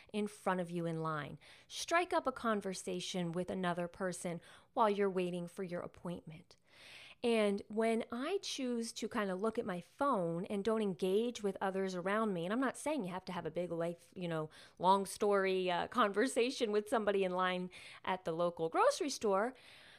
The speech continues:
but you never know. The person that God put in front of you at the grocery store or the person that God put in that chair next to you in the doctor's office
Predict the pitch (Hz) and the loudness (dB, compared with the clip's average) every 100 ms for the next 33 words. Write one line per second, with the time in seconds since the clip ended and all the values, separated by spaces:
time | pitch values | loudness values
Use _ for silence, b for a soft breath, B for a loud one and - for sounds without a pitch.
0 | B B _ - 359 302 196 - - _ | B B _ -4 0 0 -2 -6 -20 _
1 | _ _ _ - 330 440 554 571 440 320 | _ _ _ 0 6 6 4 4 4 6
2 | 247 277 330 - - 104 196 214 226 294 | 6 4 2 0 -4 -8 -4 -4 0 0
3 | 302 427 440 - 226 208 240 - 240 - | 2 0 0 -2 0 2 0 0 -2 0
4 | 226 220 - 254 339 247 254 247 - 226 | -2 -2 -4 -4 -4 -4 -2 -2 -2 -2
5 | - 320 269 269 269 311 - 320 339 - | -2 -4 0 -2 -2 -8 -4 0 0 0
6 | 190 190 185 254 269 269 277 269 233 269 | 0 0 0 -2 -2 -2 -6 -4 -2 -2
7 | 285 - 294 294 269 262 - - 294 320 | -2 -2 -2 0 0 0 -2 -4 0 0
8 | 269 262 330 - 277 247 233 240 240 277 | 2 0 -2 -6 -4 0 2 2 2 2
9 | 320 - 330 277 180 151 - 196 262 - | 0 -2 -4 -2 -4 -6 -2 0 0 -6